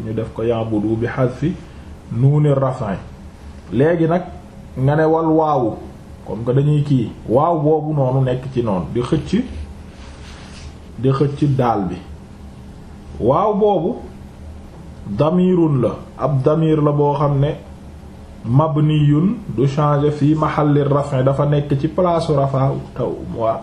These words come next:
fa'il, fi mahalli raf'i fa'il, te moom place fa'il la nekk, kon moom mooy fa'il bi, waaw boobu. Rabba,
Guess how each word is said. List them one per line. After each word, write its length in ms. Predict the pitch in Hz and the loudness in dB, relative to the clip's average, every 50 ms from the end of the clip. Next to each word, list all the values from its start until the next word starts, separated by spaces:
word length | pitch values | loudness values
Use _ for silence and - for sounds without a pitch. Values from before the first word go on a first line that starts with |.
| - - - | -10 -10 -4
fa'il, 560 | - 120 120 117 113 98 95 101 120 113 95 - | -2 0 2 2 0 0 0 0 2 0 0 -2
fi 220 | - - 113 123 131 | -4 -4 -2 0 0
mahalli 380 | 131 135 - 123 120 117 117 | 0 0 0 -2 0 2 2
raf'i 260 | 117 117 117 - 113 110 | 2 2 0 -4 -8 -8
fa'il, 400 | - - 117 101 104 107 117 135 | -6 -4 -4 -4 -2 -4 -4 -4
te 60 | 120 110 107 | -2 -2 -2
moom 180 | 113 117 151 180 180 - - - - | -2 -2 -2 -2 -6 -8 -12 -8 -4
place 340 | 135 131 131 131 131 135 123 | -2 0 0 0 0 0 -2
fa'il 460 | - - 110 107 101 92 92 90 90 | -2 -2 -2 -2 -2 -2 -2 -2 -2
la 80 | 90 87 | -2 -2
nekk, 240 | 87 85 85 - - | -4 -6 -6 -4 -2
kon 140 | 110 113 | 0 2
moom 200 | 135 135 151 160 | 4 4 2 2
mooy 160 | 156 151 143 135 | 2 2 0 0
fa'il 380 | 135 139 123 117 107 - - 85 | 0 0 0 0 0 0 -2 -2
bi, 100 | - 92 | -2 -2
waaw 220 | 95 87 87 85 | -2 -2 -4 -6
boobu. 160 | - - - - - - - - - - - - - - - - - - - - - - - - - - - - - - - - | -8 -10 -12 -14 -16 -16 -18 -18 -18 -18 -18 -16 -16 -18 -18 -18 -18 -18 -18 -18 -18 -18 -18 -16 -16 -18 -18 -18 -18 -14 -6 -2
Rabba, 680 | - - 156 202 214 202 185 165 143 127 123 143 170 | 0 2 2 2 0 -2 -4 -4 -4 0 4 4 4